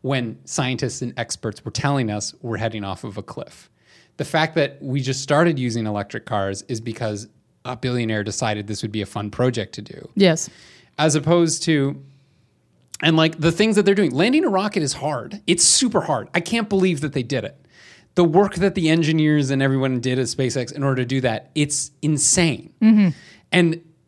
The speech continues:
Speaker 1: the geek part of my brain lights up. I'm like, "Cool." But why, why is we as a society, why, why can't nasa take those risks, right? It's, it's a risky development. It could go horribly wrong, right?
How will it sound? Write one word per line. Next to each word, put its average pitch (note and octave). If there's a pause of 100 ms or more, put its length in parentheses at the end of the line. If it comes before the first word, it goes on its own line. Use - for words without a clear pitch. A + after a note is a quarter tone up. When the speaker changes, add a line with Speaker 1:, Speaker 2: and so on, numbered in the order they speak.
(180)
Speaker 1:
the E3
geek E3
part F3
of D#3+
my D#3+
brain C#3+
lights C3
up. B2
I'm A2+
like, G#2+
"Cool." F#3 (600)
But A3 (840)
why, F#3 (180)
why F#3+
is G3
we G3
as E3+
a D#3+
society, D#3+
why, E3+ (440)
why F#3+
can't A3+
nasa D#3+
take C3+
those B2+
risks, - (360)
right? C3 (180)
It's, A3
it's B3
a B3
risky C4+
development. D3+
It D#3+
could B3
go G3+
horribly D3
wrong, C#3 (200)
right? A#2